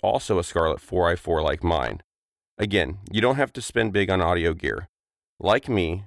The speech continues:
Craig's space doubles as his home office. So far, he hasn't gone the route Lee and I have with acoustic panels and all of that, but he has been mindful about how he has set up his space so that he gets the best audio quality when he records. The big takeaway I want listeners to get from this is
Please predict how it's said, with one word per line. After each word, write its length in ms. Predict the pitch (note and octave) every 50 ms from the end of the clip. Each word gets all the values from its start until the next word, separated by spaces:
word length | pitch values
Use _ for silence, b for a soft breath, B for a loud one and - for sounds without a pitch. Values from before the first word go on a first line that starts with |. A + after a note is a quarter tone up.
| -
Craig's 500 | - - - - A2 G#2+ B2 B2 - - - -
space 460 | - - - - F2 D2+ E2+ - -
doubles 420 | - F2+ G2+ F#2 F#2 G#2 A2 G#2+
as 120 | G#2 F#2+ -
his 120 | G2+ F#2
home 220 | G2 F#2 E2+ E2
office. 540 | E2+ G2 F#2+ G2 - - - - - - - - _ _ _ _ _ _
So 260 | - - - F#3+ G3+ F#3+
far, 280 | - A#2+ A#2 A2 G#2+
he 140 | G#2+ A#2+ B2+
hasn't 280 | C3 C3 B2 - A#2+ -
gone 220 | - G#2 G#2 G2+
the 80 | G2+ F#2
route 260 | F2 F2+ E2+ D2+ -
Lee 180 | E2 G2+ G#2 G#2
and 100 | F#2+ F2
I 140 | E2+ D#2 E2
have 380 | E2 F2 E2+ E2 D#2+ E2 - -
with 160 | - G2 E2+
acoustic 460 | - - - A#2 A2 - - - -
panels 420 | - - G2+ F#2+ F#2 F2 F2 -
and 80 | F2+ F2+
all 160 | E2+ E2 D#2+
of 100 | D#2 D#2+ F#2
that, 240 | G2+ F#2+ D#2+ - -
but 100 | - A2
he 80 | A#2+ B2
has 280 | C3+ D3+ D3+ E3 D#3
been 180 | C3 A#2+ A2+ G2+
mindful 420 | F#2+ F2+ F2+ F2+ F#2 - - F#2
about 240 | F2+ E2+ D#2+ D2 E2+
how 200 | F#2+ - A2 A#2+
he 100 | A#2+ A#2
has 120 | G2 G2 -
set 200 | - G#2+ G2+ G#2
up 120 | G#2+ -
his 120 | G#2 F#2+
space 280 | - - - - - -
so 100 | - G2
that 80 | F2 F#2+
he 100 | G2+ E2+
gets 220 | G2 F2 - -
the 100 | - F2+
best 240 | - F2+ F#2+ - - D#2
audio 280 | E2 F2+ F#2 F#2 E2+ D#2+
quality 440 | - - D2 D2+ D#2 D#2 D2+ D2+
when 160 | D#2 D#2 D#2 D2
he 80 | C#2+
records. 600 | A#1 G1+ - - - E2 E2 A1+ - - - - - _ _ _ _ _ _ _ _ _ _ _ _ _ _ _ _ _ _ _ _ _ _ _
The 120 | - B2+ C3
big 180 | - - -
takeaway 540 | - - A#2+ G#2+ - - F#2 F2+ F2 E2+ E2+
I 80 | E2 E2+
want 220 | F2+ F2+ - -
listeners 420 | E2+ F2 F2 - F#2 F2 E2+ D#2+
to 80 | - E2
get 180 | E2 - D#2 -
from 160 | - E2+ E2
this 220 | D2+ D2+ - -
is 140 | D#2+ D#2+